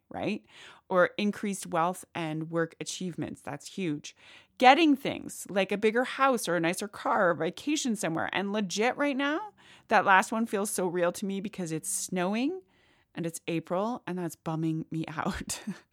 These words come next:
Or if people in our past or present would apologize for being shitty and do better. I mean, come on.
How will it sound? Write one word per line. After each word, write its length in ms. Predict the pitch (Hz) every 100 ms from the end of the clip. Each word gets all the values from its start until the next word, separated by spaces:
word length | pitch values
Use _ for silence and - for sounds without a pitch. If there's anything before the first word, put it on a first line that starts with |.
| _ _ _ 339 - - - - _ _ -
Or 280 | 220 226 226
if 240 | - 254
people 320 | - 254 294
in 120 | 285 262
our 120 | 240
past 460 | - 160 190 247 -
or 80 |
present 520 | 190 - 170 196 214 -
would 200 | 190 -
apologize 760 | - - 190 196 208 202 202
for 140 | - 190
being 260 | 175 170
shitty 360 | 165 170 170 170
and 160 | - 165
do 100 | 151
better. 380 | 139 139 135 -
I 140 | 180
mean, 200 | 190 190
come 220 | 185 196 175
on. 300 | 156 -